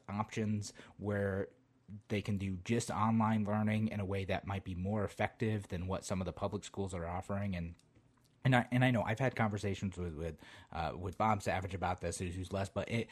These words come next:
I know a lot of folks are like, "The online learning is not the way to go." I, you know, I think you can do it right. I think what we've see, what we've seen in the spring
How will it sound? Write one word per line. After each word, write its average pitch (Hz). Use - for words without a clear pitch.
I -
know 139
a -
lot 131
of 120
folks 113
are -
like, 95
"The -
online 110
learning 98
is 92
not 98
the 101
way 90
to 85
go." 82
I, 113
you -
know, 131
I 120
think 190
you 170
can 143
do 113
it 87
right. 78
I 120
think 139
what 127
we've 143
see, 120
what 123
we've 147
seen 143
in 120
the 101
spring 104